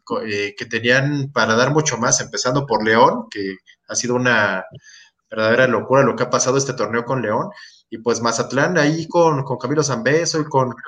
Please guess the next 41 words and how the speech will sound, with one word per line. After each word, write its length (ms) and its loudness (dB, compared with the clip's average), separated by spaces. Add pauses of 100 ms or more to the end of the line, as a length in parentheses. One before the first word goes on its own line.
(320)
un 100 -12
par 120 4
de 40 6
jugadores 300 4
que 100 2
lo 60 6
han 100 4
hecho 220 -2
bien, 200 2
y 120 -4
Toma-, 340 -2
y 140 -6
Tomás 280 0
Boy, 300 4
que, 320 4
pues, 160 0
regresa 920 0 (360)
a, 400 4
de-, 280 -4
a, 80 -4
a, 760 -4
a 20 -4
dirigir 480 -2
y 100 -2
que 120 -6
lo 80 2
hace, 220 0 (440)
pues, 100 -14
lo 80 0
ha, 80 2 (180)
lo 80 0
ha 20 2
hecho 160 -8
bastante 420 -4
bien, 240 0
¿no? 220 -6 (500)
Con 160 -2
un 100 0
equipo 420 -2
que, 460 -2 (440)
que, 340 -4